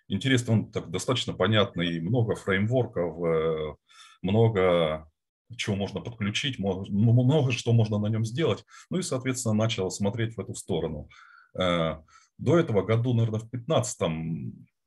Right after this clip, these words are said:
щупал C M S-ки разные и P H P. Оттуда немножко вот было понимание, э, структуры вот этой фронтендовской, бэкэндовской структуры.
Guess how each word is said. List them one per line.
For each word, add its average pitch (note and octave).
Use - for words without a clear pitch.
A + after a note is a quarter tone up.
щупал A2+
C B2+
M C#3+
S-ки C3
разные F2
и A#2+
P G#2+
H -
P. D2
Оттуда G#2+
немножко G#2
вот F2
было F2+
понимание, F#2
э, E2
структуры A2+
вот E2
этой D2
фронтендовской, G2+
бэкэндовской E2+
структуры. E2